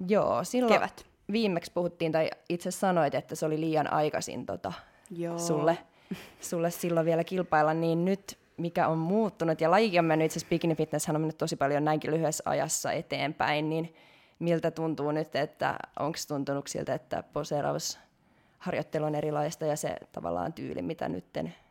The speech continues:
Speaker 1: tehdään ja luukit, niin miten on vaikuttanut sun valmistautumiseen verrattuna silloin ekalla kerralla?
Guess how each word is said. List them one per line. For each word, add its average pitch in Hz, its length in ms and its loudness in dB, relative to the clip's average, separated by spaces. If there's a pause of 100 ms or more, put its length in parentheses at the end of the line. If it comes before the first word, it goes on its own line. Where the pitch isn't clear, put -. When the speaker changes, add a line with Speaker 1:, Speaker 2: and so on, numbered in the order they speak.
(560)
Speaker 1:
tehdään 160 420 0
ja 165 260 2
luukit, 170 520 -6
niin 180 280 -6 (220)
miten 180 260 2
on 165 80 0
vaikuttanut 165 500 0
sun 170 200 -2
valmistautumiseen 170 840 -2
verrattuna 147 400 -4
silloin 170 340 -4
ekalla 170 240 -2
kerralla? 180 340 -2